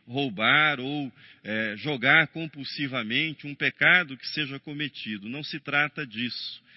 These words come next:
A fraqueza é qualquer limitação. Um ponto de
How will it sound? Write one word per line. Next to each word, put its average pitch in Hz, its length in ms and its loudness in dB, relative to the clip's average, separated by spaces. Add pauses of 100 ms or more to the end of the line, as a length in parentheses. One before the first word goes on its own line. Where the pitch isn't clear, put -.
(220)
A 120 100 -2
fraqueza 147 920 2 (280)
é 135 100 4
qualquer 156 800 0
limitação. 131 1000 -6 (800)
Um 160 140 -4
ponto 190 500 -2
de 175 480 0